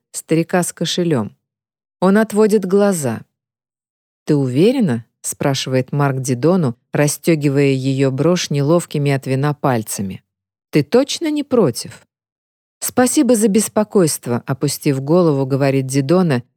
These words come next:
и выскальзывает из тоги. «Идеально!» Квинт переводит взгляд с одной девушки на другую.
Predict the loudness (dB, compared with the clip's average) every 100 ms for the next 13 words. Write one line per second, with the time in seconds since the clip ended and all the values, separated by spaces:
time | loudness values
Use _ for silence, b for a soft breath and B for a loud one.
0 | -2 2 2 2 2 2 2 2 2 0
1 | -2 -4 -4 -4 -2 -2 -6 -12 _ _
2 | _ _ _ _ _ 0 2 2 2 4
3 | 4 2 0 -4 -8 -12 _ _ _ _
4 | -2 0 0 0 0 2 2 0 0 -2
5 | -2 2 0 0 -4 -2 0 2 2 0
6 | -2 -4 -4 -2 -2 -2 -2 -2 -2 -6